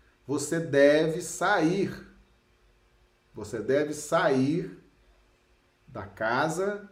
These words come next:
deve sair do ambiente, vibracionalmente deve se afastar para não ofender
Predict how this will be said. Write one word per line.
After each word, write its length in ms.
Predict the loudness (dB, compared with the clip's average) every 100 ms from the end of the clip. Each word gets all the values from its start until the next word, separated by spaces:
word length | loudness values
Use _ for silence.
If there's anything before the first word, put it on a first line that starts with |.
| _ -8
deve 260 | -4 -4
sair 540 | -4 -4 -2 0 0 0
do 200 | 0 -2
ambiente, 840 | -2 -6 -6 -4 -6 -8 -18 _ _ _ _ _ _
vibracionalmente 1400 | -20 -8 -4 0 2 2 4 2 4 2 2 2 0 -4 -2
deve 380 | 2 4 2
se 200 | -2 -4
afastar 1000 | -4 -2 -4 -8 -6 -4 -4 -6 -12 -20 _ _ _ _ _ _ _ _ _ 0
para 540 | 4 6 4 4 0
não 560 | 0 0 0 0 -4 -2
ofender 1300 | 4 4 4 0 -4 -4 -2 -2 -2 -2 -4 -10